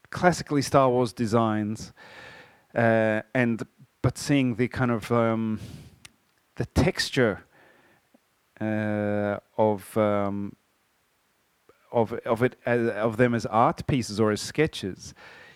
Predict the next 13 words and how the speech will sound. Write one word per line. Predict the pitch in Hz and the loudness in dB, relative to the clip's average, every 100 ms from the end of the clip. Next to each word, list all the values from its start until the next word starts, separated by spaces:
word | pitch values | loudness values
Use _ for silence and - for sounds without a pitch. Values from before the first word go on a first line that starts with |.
| _ - | _ 0
You | |
know, | 240 160 | 4 4
like, | 131 123 | 4 4
uh, | 135 127 123 120 120 131 | 4 4 4 2 2 2
you | 160 | 0
know, | |
anytime | 135 139 131 139 | 2 0 2 2
you | 127 | 2
see | - | 0
a | 123 | 0
painting, | - 120 127 123 107 101 | 2 0 0 0 -2 0
there's, | 110 110 101 | 0 0 -2
um, | 113 107 104 104 | -2 -2 -4 -8